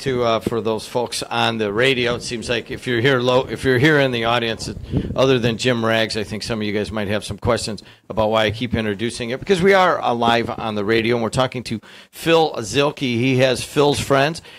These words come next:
It's part of one of my Jed and the Money segments, and this one is One million Cups with the Kauffman Foundation. You can watch it right live on Facebook,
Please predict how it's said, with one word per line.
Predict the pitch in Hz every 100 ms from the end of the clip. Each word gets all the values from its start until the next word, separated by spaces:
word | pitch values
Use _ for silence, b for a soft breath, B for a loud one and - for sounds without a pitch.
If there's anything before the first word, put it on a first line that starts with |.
| B
It's | -
part | 143 135
of |
one | 127 131
of |
my | 123
Jed | 101 131
and | 131
the | 117
Money | 123 135
segments, | - 135 135 143 131
and | 120
this | 135 -
one | 139 135
is | 107 110 104
One | 120 127
million | 123 123 117
Cups | 104 139 139 - B B B
with | 117
the | 120
Kauffman | - 127 131 139
Foundation. | 110 120 107 107 101 117 110
You |
can | 107 117 113
watch | 117 -
it | 117
right | 107 110 107
live | 98 104 104 95
on | 98
Facebook, | 92 135 147 - 110 95